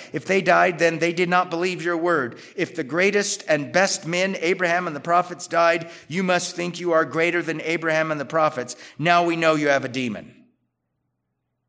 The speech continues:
He does think he's greater than Abraham and, and the prophets. You know why? Before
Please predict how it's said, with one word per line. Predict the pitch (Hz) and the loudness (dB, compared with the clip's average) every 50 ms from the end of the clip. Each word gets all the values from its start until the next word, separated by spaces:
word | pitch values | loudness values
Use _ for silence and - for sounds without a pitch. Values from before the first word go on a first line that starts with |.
| _ _ _ _ _ _ _ _ _ _ | _ _ _ _ _ _ _ _ _ _
He | - 170 180 | -6 0 4
does | 196 247 269 247 - | 6 6 6 6 4
think | - 175 156 131 | 0 0 0 0
he's | 135 143 123 113 - | -2 -4 -6 -6 -4
greater | - 151 135 127 123 123 | -2 -2 -2 -2 -2 -4
than | 110 123 120 113 110 - - - - - | -4 -4 -4 -4 -6 -10 -16 -18 -8 -6
Abraham | 147 127 107 120 110 113 110 104 101 101 - - _ | -4 -4 -4 -4 -4 -4 -6 -6 -8 -10 -14 -16 _
and, | - 107 104 101 - | -12 -12 -12 -12 -12
and | 117 107 101 | -12 -12 -12
the | 95 | -14
prophets. | - - 107 95 90 - - - - - - - - - _ - - - - - - _ - 403 - - - _ _ _ - 294 285 - - - _ _ _ _ _ _ _ | -14 -14 -14 -14 -14 -16 -20 -18 -16 -14 -14 -16 -16 -20 _ -20 -20 -20 -20 -20 -20 _ -20 -20 -20 -20 -20 _ _ _ -20 -20 -20 -20 -20 -20 _ _ _ _ _ _ _
You | 113 101 | -20 -18
know | 90 90 | -18 -18
why? | 87 90 98 123 156 180 175 - _ _ _ _ _ _ _ _ _ _ _ _ _ _ _ _ _ _ _ _ _ _ _ _ _ _ _ _ _ _ _ _ _ _ _ _ _ _ _ _ _ _ _ _ _ _ _ _ _ | -16 -12 -12 -12 -12 -12 -16 -20 _ _ _ _ _ _ _ _ _ _ _ _ _ _ _ _ _ _ _ _ _ _ _ _ _ _ _ _ _ _ _ _ _ _ _ _ _ _ _ _ _ _ _ _ _ _ _ _ _
Before | 113 104 - - - 135 151 147 135 117 107 98 | -18 -18 -16 -12 -8 -6 -4 -4 -4 -6 -8 -10